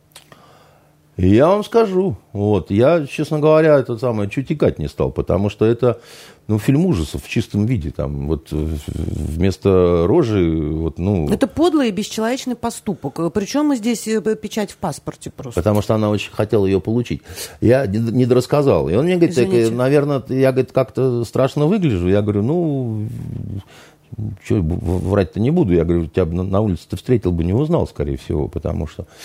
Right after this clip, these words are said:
Speaker 1: ты такой, какое-то у тебя выражение такое странное, да?»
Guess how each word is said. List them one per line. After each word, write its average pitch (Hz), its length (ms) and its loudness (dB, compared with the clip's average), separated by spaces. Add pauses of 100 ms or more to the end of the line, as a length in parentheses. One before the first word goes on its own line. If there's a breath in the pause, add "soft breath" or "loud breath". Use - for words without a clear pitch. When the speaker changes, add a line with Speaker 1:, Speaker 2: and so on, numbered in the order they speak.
(420 loud breath)
Speaker 1:
ты 90 100 -2
такой, 82 340 0 (300)
какое-то 87 300 -6
у 82 40 -8
тебя 80 100 2
выражение 76 480 2
такое 73 260 -6
странное, 78 460 -4
да?» 87 180 -2